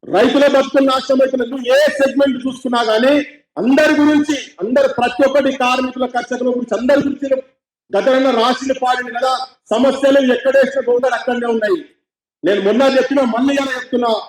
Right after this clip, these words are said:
మీ కొంతమందికి నెలక ముందు ఉంటే మీరు సాహిత్యం మీరు రాసి పంపండి. మా హోటల్లో సమాజంలో తిరగదలుచుకున్నాం, తిరుగుతాం. గద్దరన్న ఆశయాలను నెరవేర్చే వరకు.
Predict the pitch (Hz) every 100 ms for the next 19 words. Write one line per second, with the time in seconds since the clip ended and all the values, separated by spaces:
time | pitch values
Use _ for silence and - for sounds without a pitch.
0 | _ _ _ _ 139 240 285 254 254 247
1 | 254 294 294 269 226 - - - 226 269
2 | 285 269 262 240 240 247 285 269 190 208
3 | 247 247 247 254 - 277 254 - _ _
4 | _ - 220 220 277 - 269 262 294 285
5 | 247 - - - 190 254 254 254 247 240
6 | 226 208 233 247 247 247 220 226 240 233
7 | - 233 226 208 208 233 240 226 214 202
8 | 233 233 214 214 - 254 262 262 277 294
9 | 285 - _ 285 233 262 277 269 277 247
10 | 285 294 311 -